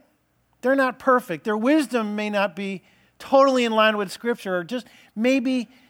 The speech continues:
twisted a little bit from their experience in life. They're not the perfect representation of God, but they help. But this morning we're gonna look at Jesus being our sympathetic high priest, that he is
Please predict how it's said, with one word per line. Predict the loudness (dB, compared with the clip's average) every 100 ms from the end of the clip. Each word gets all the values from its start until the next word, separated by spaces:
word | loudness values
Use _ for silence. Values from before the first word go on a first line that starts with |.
| _
twisted | -2 0 0 0 2
a |
little | 2 2
bit | -2
from | -2 -6 0
their | 2 2
experience | 0 -10 -10 -8 -8 -10
in | -10
life. | -4 -4 -2
They're | 0 0 -2 _ _
not | -4 2 2 2
the | -2
perfect | -4 -4 0 0 -2 -8 -8 -20 _ _ _ _ -2
representation | 0 2 0 -4 -4 0 0 0 -8 -6
of | -4 -2
God, | 2 4 4
but | 2 -2
they | -2 -4
help. | 2 2 2 -8 _ _ _ _ _ _ _
But | 0 0
this | -2 -4
morning | 2 2 2
we're | 0
gonna | 0 0
look | 0 -2
at | -6
Jesus | -6 -4 -6 -10
being | -8 -8 -4
our | -6
sympathetic | -4 -6 -6 -2 0 0
high | 2 0
priest, | 0 -6 -8 -6
that | -10
he | -6 -4 0
is | 2 0 -4 -12